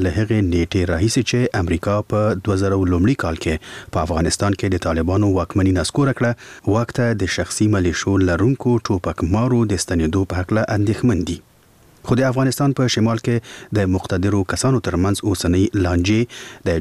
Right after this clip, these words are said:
جمهور رئیس اشرف غني حکومت او نړیواله ټولنه په داسې حال کې اندېښمن کړي چې د ناټو مشران د راتلونکي جمعې په ورځ په وارسا کې د افغانستان د پوځي ملاتړ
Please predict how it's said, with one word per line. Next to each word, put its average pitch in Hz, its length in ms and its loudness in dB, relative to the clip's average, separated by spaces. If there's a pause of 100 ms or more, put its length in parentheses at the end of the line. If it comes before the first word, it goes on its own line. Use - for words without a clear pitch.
جمهور 98 300 2
رئیس 117 240 0 (100)
اشرف 92 320 -4
غني 90 200 4 (100)
حکومت 98 480 0
او 101 60 0 (100)
نړیواله 90 560 0
ټولنه 98 340 2 (140)
په 82 120 -2
داسې 107 280 -2
حال 110 160 -2
کې 113 260 0
اندېښمن 87 480 0
کړي 123 240 2
چې - 640 -4
د 87 100 0
ناټو 87 300 0
مشران 123 400 0
د - 380 -4
راتلونکي 135 480 0
جمعې 123 260 2
په 80 80 -2
ورځ 85 160 -2 (320)
په 92 160 0
وارسا 98 320 -2
کې 98 340 0
د 80 80 0
افغانستان 98 640 0
د 92 180 -4
پوځي 95 380 2
ملاتړ 95 420 -2